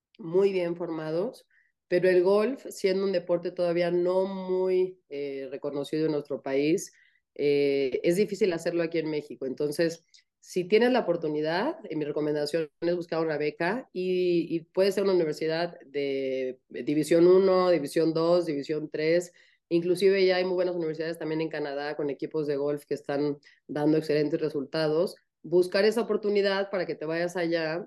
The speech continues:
te puedas foguear con los mejores del mundo y entonces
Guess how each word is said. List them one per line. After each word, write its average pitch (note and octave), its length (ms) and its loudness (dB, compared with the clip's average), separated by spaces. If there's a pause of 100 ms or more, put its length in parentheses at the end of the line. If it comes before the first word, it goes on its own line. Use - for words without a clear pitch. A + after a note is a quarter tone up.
te D3 120 -2
puedas F3+ 320 0
foguear E3+ 440 4
con E3+ 120 -2
los D#3 120 -2
mejores D#3+ 320 -2
del D#3+ 140 0
mundo E3 480 -2 (300)
y D3+ 100 -4
entonces D#3 340 -2